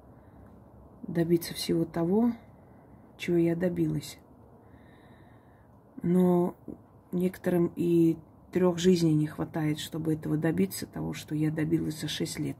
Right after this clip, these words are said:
Я имею в виду, сколько я смогла отдать миру, сколько я смогла проделать работ, снять, показать, издать, создать сайт и прочее, прочее. Но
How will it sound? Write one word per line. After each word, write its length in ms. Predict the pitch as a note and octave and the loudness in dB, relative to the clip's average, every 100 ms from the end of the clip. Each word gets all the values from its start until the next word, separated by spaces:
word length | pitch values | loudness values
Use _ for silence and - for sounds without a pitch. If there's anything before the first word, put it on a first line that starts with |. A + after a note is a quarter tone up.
| - | -4
Я 120 | E3 | 0
имею 220 | E3+ D#3+ | 2 4
в 20 | |
виду, 320 | D#3 E3+ A#3+ C4 - - - - - - - | 2 2 0 0 -10 -20 -20 -20 -20 -20 -20
сколько 380 | - F#3 F3 | 0 0 4
я 100 | F#3 | 2
смогла 400 | E3+ E3+ E3+ F3+ | 2 0 0 2
отдать 360 | E3+ E3+ E3+ - | 0 2 0 2
миру, 340 | F3+ F3 E3 | 2 4 0
сколько 360 | D#3 - D#3+ E3 | -4 -8 -6 -2
я 240 | E3 D#3+ D3+ | 0 0 -2
смогла 420 | - E3 E3+ F3 | -2 -2 -2 -2
проделать 600 | - E3 D#3+ E3+ E3 D#3 | -2 -4 0 2 0 0
работ, 560 | E3+ E3 E3+ E3 D#3+ - - - - - - - - - - - - - - - - | -2 -2 0 0 -2 -12 -20 -20 -20 -20 -20 -20 -20 -20 -20 -20 -20 -20 -20 -20 -12
снять, 540 | - F3+ F3+ F3 - | -2 2 4 2 -2
показать, 760 | F3 - F3+ E3 E3+ E3 - - - - | -6 -2 -2 0 0 0 -4 -16 -20 -10
издать, 680 | - F#3 E3+ E3+ E3 D#3+ - - | -4 -4 -2 0 0 -2 -8 -18
создать 500 | - - E3 F3 F#3 | -14 -8 -4 0 0
сайт 500 | - - E3+ D#3+ D#3 | 0 0 0 0 -2
и 60 | E3+ | -8
прочее, 440 | - G3+ A3 - | -4 -4 -2 -4
прочее. 520 | E3+ D3+ C#3+ - - - - _ - - _ - - _ _ _ _ - _ - - - - - _ _ - - - - - _ _ - - - - | -4 -4 -6 -8 -14 -18 -20 _ -20 -20 _ -20 -20 _ _ _ _ -20 _ -20 -20 -20 -20 -20 _ _ -20 -20 -20 -20 -20 _ _ -20 -20 -14 -2
Но 400 | F3 G3 B3 | 4 4 4